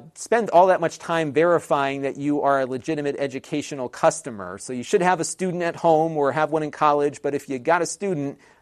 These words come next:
try it out and see if you can get the deals, because you can save a couple hundred bucks there, uh, just by going through the education store. There are some limitations as to how many computers you can buy throughout the year,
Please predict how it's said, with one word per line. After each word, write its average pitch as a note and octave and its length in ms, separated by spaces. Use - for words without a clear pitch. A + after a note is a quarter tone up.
try F3 320
it F#3 220
out D3+ 260
and C#3 100
see D#3+ 260
if D#3 120
you D#3 100
can D3 220
get C#3+ 240
the C#3 100
deals, B2+ 440
because B2+ 340
you C3+ 80
can C3+ 160
save F3 320
a D3 60
couple D3 240
hundred D3 280
bucks F3 320
there, A#2 360
uh, B2+ 100
just D3 260
by D3 140
going D3 260
through C#3+ 200
the C3+ 160
education C#3 500
store. A2 320
There B2+ 120
are E3+ 120
some F#3+ 160
limitations F3 680
as D#3 100
to D3+ 80
how D#3 160
many E3 240
computers D#3 440
you D3+ 80
can C#3 140
buy D3 260
throughout C#3+ 440
the B2+ 80
year, G#3+ 420